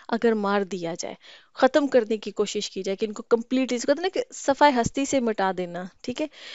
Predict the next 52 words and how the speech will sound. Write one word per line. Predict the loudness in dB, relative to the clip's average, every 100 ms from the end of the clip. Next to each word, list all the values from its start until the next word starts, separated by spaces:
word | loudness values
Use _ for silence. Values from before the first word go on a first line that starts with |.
| -18 0
तो | 0 0
उसको | -4 0 -2
भी | 0
एक्सटर्मिनेट | -4 -2 0 2 2 0 -2
क-, | -4 -2 0
कह | 0
सकते | -2 -2
हैं। | 0
और | 0
हिस्ट्री | -2 0
में | 0
हमें | 0 2 2
उसकी | 0 -2
जो | -2
एग्जांपल | -2 0 -2 0 0
मिलती | -2 -2
है | -2
वो | -2
ज्यूज | -2 -2 -2
के | 0 -2
साथ | 0
जो | 0
हिटलर | 0 0 0 -2
ने | -2 -8
किया | -8 -8 -8
था, | -8
ठीक | -6 -6
है, | -8 -16 0
हिटलर | 0 2 4 4
ने | 4 0
ज्यूज | 0 -4 -2
को | -2
एक्सटर्मिनेट | -2 -2 0 4 4 4
करने | -2 -2 -4
की | -8
कोशिश | -6 -6 -4 -8
की | -8 -6
थी | -2
कि | 0 -2
उनको | -2 -4
कंप्लीटली | -2 -2 0 0 0 2
वो | 2
चाहता | 2 -2 -2
था | -2
कि | -4
मैं | -4
इनको | -4
ख़त्म | -2 0 0 -2
कर | -6 -8 -10
दूँ, | -6
ठीक |
है। | -2